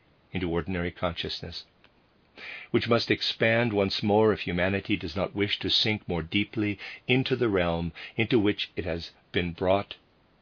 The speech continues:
through the fact that consciousness has so greatly condensed and actually only lives in what plays itself out between birth and death, and at best only preaches empty words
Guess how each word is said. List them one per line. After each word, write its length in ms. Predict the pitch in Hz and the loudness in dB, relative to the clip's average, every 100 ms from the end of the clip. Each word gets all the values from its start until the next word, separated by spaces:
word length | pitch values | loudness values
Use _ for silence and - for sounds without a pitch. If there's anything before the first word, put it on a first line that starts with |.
| _ _ _ _ | _ _ _ _
through 140 | - | -4
the 100 | 98 | -2
fact 280 | 95 113 113 | 2 0 0
that 200 | 123 - | -4 -4
consciousness 760 | - 131 - 98 - 85 80 - - - | -6 -4 -4 -6 -6 -8 -8 -10 -14 -8
has 160 | 110 | -4
so 120 | - | -2
greatly 500 | 110 90 117 113 123 107 | -2 0 0 0 -2 -2
condensed 840 | - 98 90 90 101 95 - - | -4 -4 -2 2 2 2 -2 -6
and 200 | - 76 - - - - - | -6 -8 -10 -18 -20 -20 2
actually 480 | 98 98 - 87 90 | 4 4 0 -4 -2
only 280 | 95 95 85 | -2 -2 -2
lives 600 | 80 101 101 78 73 - _ - | 0 0 0 -2 -4 -4 _ -8
in 140 | 98 | -6
what 200 | 90 85 | -4 -6
plays 340 | - 127 127 - | -4 -2 0 -2
itself 380 | 117 - 104 - | -6 -4 -4 -2
out 200 | 98 85 | -4 -4
between 340 | 85 - 87 | -8 -6 -6
birth 240 | 82 82 - | -4 -6 -6
and 140 | 80 | -6
death, 260 | 82 78 - _ _ _ _ _ _ _ _ _ _ - | -4 -6 -10 _ _ _ _ _ _ _ _ _ _ -6
and 80 | |
at 160 | 82 82 | -4 2
best 280 | 92 90 - | 4 4 2
only 300 | 90 87 80 - | 0 -2 -4 -12
preaches 380 | - 120 - 98 | 0 0 2 0
empty 260 | 98 90 107 | 0 0 -2
words 520 | 95 104 82 73 - | 0 0 -2 -6 -14